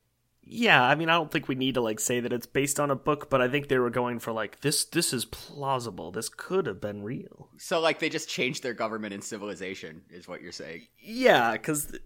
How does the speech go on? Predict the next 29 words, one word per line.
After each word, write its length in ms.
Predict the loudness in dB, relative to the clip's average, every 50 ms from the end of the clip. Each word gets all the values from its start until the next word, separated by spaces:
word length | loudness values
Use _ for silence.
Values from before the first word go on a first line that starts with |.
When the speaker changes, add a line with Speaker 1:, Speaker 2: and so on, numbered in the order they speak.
| -8 -2
Speaker 1:
th-, 160 | -2 -2 0 2
there 200 | 4 6 8 8
is 100 | 8 8
a 100 | 6 4
weird 420 | 4 2 2 4 4 2 2 0
strand 540 | 0 -2 -2 0 0 2 2 2 2 0 -2
in 100 | -2 -2
the 80 | -2 0
show 320 | 0 2 2 2 2 2
where 120 | 0 0 -2
they're 120 | -2 -4
basically, 520 | -4 -2 -2 0 0 0 0 2 2 4
like, 300 | 4 4 2 -2 -4 -8
pretending 500 | -14 -12 -10 -4 -2 0 0 0 0 0
it's 160 | -2 -2 -2 -2
a 40 | -4
proto-democracy. 1120 | -4 0 0 2 4 4 4 2 2 0 -2 -2 -2 -4 -2 -2 0 0 0 2 2 2
There's 160 | 2 2 2
a 40 | 2 4
lot 220 | 6 8 8 8
of, 100 | 8 6
like, 440 | 4 4 4 2 0 -2 -8 -18 _ -18
winking 680 | -12 -8 -2 0 2 2 2 2 4 4 4 4 4 4
at 160 | 4 4 4 2
the 100 | 0 0
future 500 | 0 -2 -4 -2 0 2 4 6 6 6
of 160 | 4 2 0
the 100 | 0 0
Americas. 800 | 0 0 2 2 2 2 0 0 -2 -2 -4 -4 -6 -8 -10